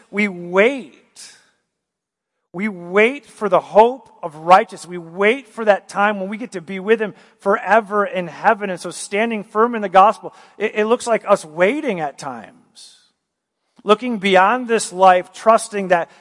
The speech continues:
in the life to come, we will realize in full what we only sort of feel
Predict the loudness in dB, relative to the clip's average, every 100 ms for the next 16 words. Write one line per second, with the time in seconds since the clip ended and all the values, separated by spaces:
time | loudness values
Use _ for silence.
0 | _ -2 0 0 0 4 4 2 -8 -6
1 | 0 0 0 -10 -4 -2 -2 -4 -2 2
2 | 4 6 4 2 -8 -10 -10 -12 _ -2
3 | 2 2 2 -2 -2 0 0 0 -6 -6
4 | -6 -10 _ -14 -4 2 2 0